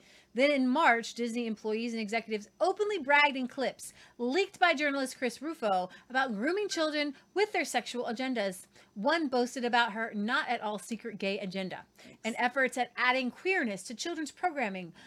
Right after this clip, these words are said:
while others admitted their own plans to force their sexual views on the eyes and ears of young children. Many Americans, including the parents who Disney depends on to shell out exorbitant amount of money, were disgusted.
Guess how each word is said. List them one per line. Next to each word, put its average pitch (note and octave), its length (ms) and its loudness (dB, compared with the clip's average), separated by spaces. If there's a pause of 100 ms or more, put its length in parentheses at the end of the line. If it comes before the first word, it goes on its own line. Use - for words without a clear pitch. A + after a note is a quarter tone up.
(120)
while D#4 180 2
others E4 300 4
admitted C4 300 -2
their B3 180 -2
own D#4 200 -2
plans G3+ 300 -4
to A3+ 80 -8
force A#3 240 -6
their G#3+ 140 -6
sexual B3+ 400 -4
views G#3 420 -2
on D#4+ 160 -4
the C4 140 -2
eyes A#3+ 260 2
and A#3+ 120 -6
ears G3+ 280 -4
of G#3 100 -8
young F#3 180 -4
children. E4+ 380 2 (600)
Many C4+ 220 2
Americans, G#3 440 -2
including A3 300 -4
the G#3 60 -4
parents A3 360 -4
who A3 120 -6
Disney C#4+ 420 -4
depends G#3+ 480 -4
on F#3 260 -2
to F#3 320 -8
shell A#3+ 400 -2
out A3 220 0
exorbitant G#3 720 0
amount A3 280 2
of C4 80 -4
money, F3+ 460 -2 (260)
were G#3+ 160 0
disgusted. A3+ 640 -2